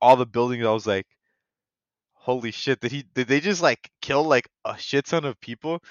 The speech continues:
I was like, "How bad is his luck that, like, h-, like, everybody's dead now? What's going on?"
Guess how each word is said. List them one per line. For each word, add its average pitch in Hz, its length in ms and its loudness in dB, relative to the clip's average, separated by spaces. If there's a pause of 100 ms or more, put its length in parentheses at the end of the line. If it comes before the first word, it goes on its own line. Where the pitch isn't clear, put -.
(160)
I - 40 -10
was 113 80 -4
like, 117 100 -4
"How 147 240 2
bad 147 260 6
is 131 140 -2
his 113 220 -4
luck 135 260 2 (100)
that, 117 160 2
like, 117 280 -4 (360)
h-, - 60 -6 (140)
like, 113 160 -8 (160)
everybody's 135 560 -2
dead 107 200 -2
now? 202 260 -2
What's 147 200 -6
going 160 280 -4
on?" 151 260 2